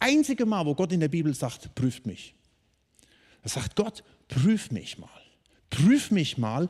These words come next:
wenn du anfängst, deinen Zehnten zu geben, zehn Prozent deines Einkommens zu geben." Das ist natürlich für die ganz Reichen ganz schön happig, ja, wenn du zehntausend Euro hast und gibst tausend Euro.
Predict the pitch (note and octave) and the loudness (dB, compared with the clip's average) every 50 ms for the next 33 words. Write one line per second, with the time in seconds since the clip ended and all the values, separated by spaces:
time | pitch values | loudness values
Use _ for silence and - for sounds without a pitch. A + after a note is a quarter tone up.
0 | - - - - - C3 C#3+ C3+ - - B3 D#4 E4+ - - - F3+ G#3 A3 G3+ | -6 -10 -12 -2 2 4 4 4 4 6 6 6 6 4 2 0 4 4 4 4
1 | - - C#3 G#2+ G2 A#2 A#2+ - - A#2 A#2 A2+ A2 A2 - - - - - - | 2 0 -4 -4 -4 -4 -6 -6 -6 -4 -2 -2 -2 -2 -4 -6 -6 -4 2 2
2 | G3 G#3 G#3 G3+ - - C3 A#2 - - A2 - G#2+ F#2 - - - - - - | 4 4 4 2 2 0 -2 -2 0 -2 -4 -4 -4 -6 -6 -8 -12 -12 -8 -2
3 | - A3 A3 A3 G#3+ - F#3+ - - - E3 A2+ F2+ - - - - C3 D3 F3 | 2 2 4 4 2 0 -2 -2 -2 -2 -2 -2 -2 -6 -6 -4 -4 -2 0 -2
4 | E3 - - - B2 C3 B2 - - A2 F2+ G2 - - - - - - - - | -2 -4 -4 -6 -6 -6 -6 -6 -8 -10 -10 -10 -12 -10 -12 -12 -12 -14 -20 -20
5 | - - - - _ _ _ - - - C#3 A#2+ - D3 D3 D3 - - F2+ D#2+ | -20 -20 -20 -20 _ _ _ -12 -4 -2 0 0 4 4 2 2 2 0 -6 -6
6 | - - - A2+ A#2+ F#3 D#3 - D#3 D3+ B2 - - G#2+ G#2 - C#3+ F#3 G3 - | -6 -6 -6 -4 0 0 0 2 2 0 0 0 -2 -2 2 2 2 2 2 0
7 | - C3 B2 C3+ D3+ C#3 - A2 A2 A#2 B2+ - - B2+ G2+ - G#2+ - - G2+ | 0 0 0 0 0 0 0 -2 -2 -2 -4 -4 -4 -4 -4 -4 -4 -4 -4 -4
8 | F2 - G2 A2+ C#3 B2 G#2+ - - C#3 C#3+ C3 C3+ A#2 C3 A#2+ B2 G2+ F#2 C3+ | -6 -4 -4 -2 -2 -2 -2 2 2 2 2 2 2 0 0 0 0 2 2 4
9 | D3+ D3+ D3+ C#3+ B2+ B2+ C#3 C3+ - - B2 - - A#2+ - - _ - - - | 4 4 4 2 2 2 0 0 -2 -6 -8 -10 -10 -10 -12 -14 _ -8 -6 -2
10 | - F3+ - D#3 C3+ A#2 A#2+ A#2 G#2 - - | -2 -2 -2 -2 -4 -6 -8 -10 -10 -12 -14